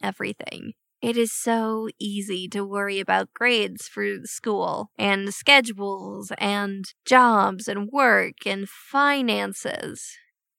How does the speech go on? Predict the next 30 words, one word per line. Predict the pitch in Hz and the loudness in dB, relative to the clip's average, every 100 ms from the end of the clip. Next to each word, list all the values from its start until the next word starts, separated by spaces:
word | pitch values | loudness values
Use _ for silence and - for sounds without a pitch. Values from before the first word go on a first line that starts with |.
| _ | _
How | - 269 381 | -2 2 2
often | 427 285 311 285 254 | 4 2 2 0 0
do | 220 220 | 0 0
we | 240 | -2
forget | 240 226 202 220 202 | -2 -4 0 0 -2
to | 220 | -6
play, | 202 - 202 202 190 190 _ _ | -6 -2 0 0 -4 -8 _ _
to | - | -8
be | 202 220 - | -2 -2 -4
kids | - 240 254 208 - | -6 0 0 0 -8
with | 208 | -4
our | 190 190 | -4 -4
children, | - 196 185 - - 208 _ _ _ - | -6 -6 -6 -6 -6 -10 _ _ _ -6
to | 226 | -2
show | 226 - 247 262 | 0 0 0 0
them | 254 247 | -2 0
the | 220 | 0
realness | 190 196 247 247 240 240 - | 0 0 0 0 -2 -4 0
that | 190 190 | 2 2
is | 202 214 220 - - - _ _ _ | 0 -4 -6 -10 -16 -20 _ _ _
you? | - - 262 240 - 190 _ _ _ _ _ | -8 -6 -6 -8 -10 -14 _ _ _ _ _
Because | 233 - 226 254 - | -10 -8 -8 -8 -4
you | 254 | -2
weren't | 254 254 254 - | 0 0 -2 -2
always | 226 247 208 214 202 | -2 -2 -2 -2 0
all | 185 202 226 226 208 | 2 4 2 -2 -6
work | 185 196 208 - | -8 -4 -4 -2
and | 202 196 | -2 -2
no | 202 214 | -4 -6
play. | - 202 214 - 214 | -2 0 0 -2 -8